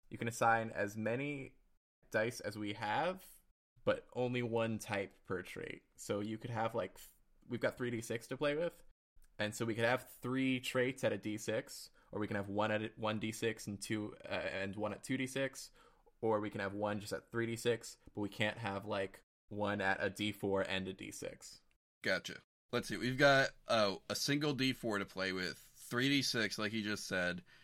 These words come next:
Speaker 2: and then two D eight.
Speaker 1: And this is a game where, uh, you know, bigger number, better.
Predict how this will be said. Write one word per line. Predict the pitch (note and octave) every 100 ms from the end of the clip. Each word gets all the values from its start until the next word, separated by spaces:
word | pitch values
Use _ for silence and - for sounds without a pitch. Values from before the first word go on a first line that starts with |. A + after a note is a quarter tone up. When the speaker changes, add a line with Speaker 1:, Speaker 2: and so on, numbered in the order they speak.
| - -
Speaker 2:
and | A2 A2
then | A2 G#2 -
two | - B2+ B2
D | G#2+ G#2+ G2+
eight. | - E2 - - - - _ _ -
Speaker 1:
And | D#3+ F3
this | G3
is | G3
a | F3+
game | F3 D#3+ C#3+
where, | C#3 C3 A#2+ -
uh, | A2+ G#2+
you | A2
know, | G#2
bigger | F#2+ A#2+ A2+
number, | G#2+ G2+ G2
better. | F#2+ G2+ G#2